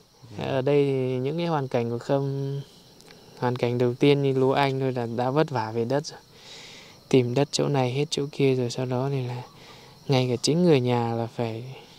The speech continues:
Speaker 2: đổi đất, điều kiện, tất cả mọi thứ ràng buộc cho nhau. Đấy là bố với con đấy. <laughs> Miếng đất đầu tiên mua thì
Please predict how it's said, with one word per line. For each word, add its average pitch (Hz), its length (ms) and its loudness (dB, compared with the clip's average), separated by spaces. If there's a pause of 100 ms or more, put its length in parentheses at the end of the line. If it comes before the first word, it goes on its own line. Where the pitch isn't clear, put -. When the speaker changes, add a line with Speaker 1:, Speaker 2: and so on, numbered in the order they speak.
(520)
Speaker 2:
đổi 123 220 0
đất, 147 200 0 (400)
điều 131 240 4
kiện, 139 280 0 (240)
tất - 200 -2
cả 117 200 -2
mọi 120 240 -6
thứ 139 240 -2
ràng 127 280 0
buộc 127 180 -4
cho 139 120 -4
nhau. 135 320 -4 (600)
Đấy 139 120 0
là 151 80 0
bố 135 260 4
với 170 140 -4
con 143 340 -2
đấy. 156 80 -12 (500)
<laughs> 117 60 -10 (1200)
Miếng 143 180 4
đất 165 120 6
đầu 139 240 6
tiên 143 320 4
mua 143 240 4
thì 123 720 0